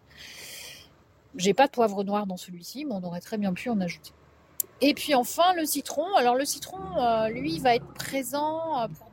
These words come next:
deux raisons. Le, le citron va être un conservateur naturel. Et il va apporter aussi un tout petit peu de peps, souvent, à un jus. Voilà, c'est pour ça que j'aime bien aussi l'utiliser dans,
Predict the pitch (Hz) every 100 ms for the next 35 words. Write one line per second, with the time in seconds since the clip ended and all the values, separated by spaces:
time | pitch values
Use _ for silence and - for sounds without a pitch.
0 | - 330 370 285 - - _ _ _ _
1 | _ _ _ 208 202 202 220 254 240 285
2 | 285 233 220 214 - 196 - 269 254 214
3 | - 196 180 - 170 320 - - - -
4 | - - - - - - - - - -
5 | 311 339 359 294 269 262 269 - 320 -
6 | 277 240 - _ - 302 311 254 226 -
7 | 294 320 - 240 220 247 220 240 285 262
8 | 190 196 202 196 165 - - - 196 151
9 | - - 240 277 285 240 214 233 233 -
10 | 233 214 - - - 196 208 175 156